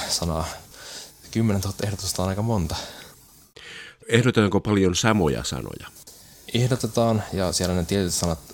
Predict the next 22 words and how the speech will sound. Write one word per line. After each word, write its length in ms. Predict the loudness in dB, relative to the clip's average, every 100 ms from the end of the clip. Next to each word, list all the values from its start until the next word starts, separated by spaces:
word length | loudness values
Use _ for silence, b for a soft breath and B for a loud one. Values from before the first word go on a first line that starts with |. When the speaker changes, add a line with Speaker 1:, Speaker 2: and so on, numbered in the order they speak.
| -20 -18 -8
Speaker 1:
toistuu. 640 | -4 0 0 -2 -4 -4 B B B B B -6
Tällä 220 | 0 2
hetkellä 340 | 2 0 0 2
eniten 520 | 2 2 0 0 -6
poistoa 600 | 0 2 2 2 2 0 0 -4
on 120 | -4
toivottu 340 | -4 -4 -4 0
sanalle 380 | 0 0 -4 -4
yöasu, 580 | -2 0 0 0 0 -4 B B -20 -14
joka 180 | -6 -2
on 100 | -2
tämmönen 280 | 0 0 0
hieno 320 | 2 2 -2 -4
viisikirjaiminen 640 | -2 -2 -2 -2 -2 -2 -2
yhdyssana, 580 | -4 0 0 2 2 0 B B B B -10
joka 180 | -6 -4
vielä 140 | -2
rikkoo 460 | -2 -4 -4 -2 -2
sitten 320 | -2 -2 0
yhdyssanan 540 | 0 0 0 0 0
ominaisuuden 460 | 0 -2 -2 -4 -4 -2
takia 360 | -2 0 -2